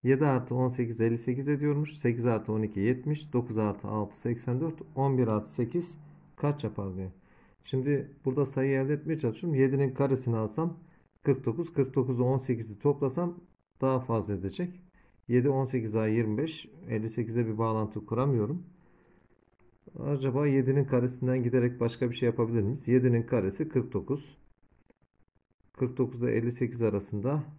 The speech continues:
Elli sekizi kırk dokuz, elli sekizden kırk dokuz çıkarıyorum. Buradan dokuz. Dokuz da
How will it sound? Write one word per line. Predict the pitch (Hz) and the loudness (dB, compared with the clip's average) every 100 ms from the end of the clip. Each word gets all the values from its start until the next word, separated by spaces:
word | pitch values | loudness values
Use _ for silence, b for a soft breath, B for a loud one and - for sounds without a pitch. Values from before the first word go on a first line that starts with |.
| - | -10
Elli | 127 107 110 | -4 -2 -2
sekizi | - 110 110 101 117 120 123 - _ _ _ | -2 -4 -4 -2 0 0 -4 -14 _ _ _
kırk | - 113 - | -8 -6 -6
dokuz, | 104 107 104 - - _ _ _ _ _ | -6 -6 -10 -14 -20 _ _ _ _ _
elli | 95 85 | -8 -8
sekizden | 90 101 101 107 | -10 -10 -6 -6
kırk | - - | -6 -10
dokuz | 98 104 | -10 -12
çıkarıyorum. | - - 98 95 107 156 151 156 - _ _ | -8 -4 0 0 2 2 0 -4 -16 _ _
Buradan | 127 113 127 120 | -2 0 0 0
dokuz. | 107 - 90 - - - _ _ _ _ _ _ | 0 -2 -8 -10 -16 -20 _ _ _ _ _ _
Dokuz | 117 - 123 110 | -6 -2 -2 2
da | 127 123 | 0 -2